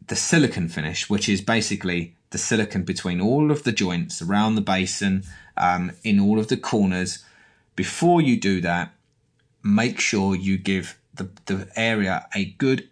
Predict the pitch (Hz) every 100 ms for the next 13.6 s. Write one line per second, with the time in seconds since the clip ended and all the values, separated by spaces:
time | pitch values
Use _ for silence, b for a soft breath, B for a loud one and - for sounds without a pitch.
0 | - - 113 107 101 - 107 87 78 -
1 | 113 113 - 113 98 107 104 107 110 123
2 | 147 165 160 - 123 104 95 92 82 -
3 | - 82 76 85 - B B - 104 92
4 | 117 110 113 135 143 151 160 190 - -
5 | 123 131 120 147 147 82 71 B B B
6 | 120 120 - 131 123 117 110 - 101 95
7 | - 98 95 85 - 123 - 101 101 85
8 | - 170 208 202 170 185 165 131 - 127
9 | 165 160 101 78 - - _ _ - 165
10 | 190 131 104 104 90 - - - B B
11 | B B - 156 165 180 175 175 - 123
12 | 110 101 101 131 160 135 104 165 160 -
13 | 160 147 110 95 92 95